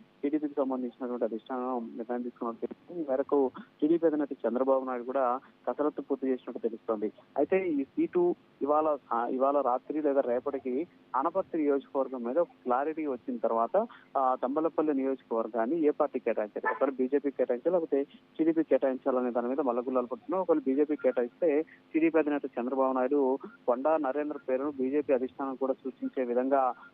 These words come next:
ఆ, ఉన్నట్టు తెలుస్తుంది. అయితే నల్లారి కిరణ్ కుమార్ రెడ్డి మాత్రం మలిగి మధుసూదన్ రెడ్డి అనేటటువంటి వ్యక్తికి సపోర్ట్ చేస్తూ ఉన్నటువంటి పరిస్థితి. So ఏదైనప్పటికీ కూడా ప్రస్తుతానికి తంబలపల్లి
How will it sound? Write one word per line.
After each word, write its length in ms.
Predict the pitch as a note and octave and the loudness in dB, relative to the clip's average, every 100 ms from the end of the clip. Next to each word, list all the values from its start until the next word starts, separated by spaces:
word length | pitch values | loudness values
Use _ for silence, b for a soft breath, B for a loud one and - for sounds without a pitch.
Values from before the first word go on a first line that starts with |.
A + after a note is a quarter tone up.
| - | 0
ఆ, 120 | B2+ | 0
ఉన్నట్టు 320 | A#2+ B2+ C3 | 0 -4 -4
తెలుస్తుంది. 400 | C3 B2 - F#3 | -4 -4 -2 0
అయితే 200 | G#3+ E3+ | 2 2
నల్లారి 360 | E3 C#3 D3+ D3+ | 2 2 2 0
కిరణ్ 240 | C#3+ C#3 | -4 -4
కుమార్ 220 | C#3 C#3+ C3+ | -2 -2 -2
రెడ్డి 140 | C3+ | -2
మాత్రం 480 | B2+ B2 D#3+ C#3 C3 | -4 -2 -4 -2 0
మలిగి 260 | B2+ C#3 | 0 0
మధుసూదన్ 720 | C3+ B2 - C#3 C3+ C3+ C3+ B2+ | -2 -4 -2 -4 -2 0 0 0
రెడ్డి 200 | B2+ B2+ | -2 -2
అనేటటువంటి 720 | A#2+ A#2+ B2+ C3 C3 B2+ A#2+ - _ | -2 -4 -6 -4 0 0 -2 -10 _
వ్యక్తికి 300 | C#3+ C3+ F#3+ | -6 -4 -6
సపోర్ట్ 380 | F3+ C3+ C#3+ C#3 | -2 -4 -2 -4
చేస్తూ 240 | B2+ - B2+ | -6 -4 -4
ఉన్నటువంటి 340 | A#2+ A#2+ A2+ | -4 -6 -6
పరిస్థితి. 440 | A2+ A2+ - - B - - | -6 -6 -6 -6 B -16 -2
So 60 | E3+ | 2
ఏదైనప్పటికీ 520 | D3+ F3 F3 E3 D#3 | 4 2 0 -2 -2
కూడా 120 | F3 | -2
ప్రస్తుతానికి 440 | F#3+ D3 - D3 | 0 -2 -2 -2
తంబలపల్లి 640 | D3 C3 C3+ C#3 C#3+ C3+ | 0 0 0 0 2 4